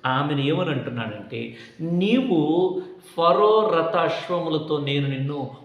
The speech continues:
పోలుస్తున్నాను." ఈ మాటలో ఒక విషయాన్ని మనం నేర్చుకోవాలి. అదేంటిదంటే,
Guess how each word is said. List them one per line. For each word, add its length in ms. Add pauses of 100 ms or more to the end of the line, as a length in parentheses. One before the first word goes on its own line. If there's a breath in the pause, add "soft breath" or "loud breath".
(200)
పోలుస్తున్నాను." 880 (1300 soft breath)
ఈ 80
మాటలో 480
ఒక 220
విషయాన్ని 420
మనం 180
నేర్చుకోవాలి. 480
అదేంటిదంటే, 840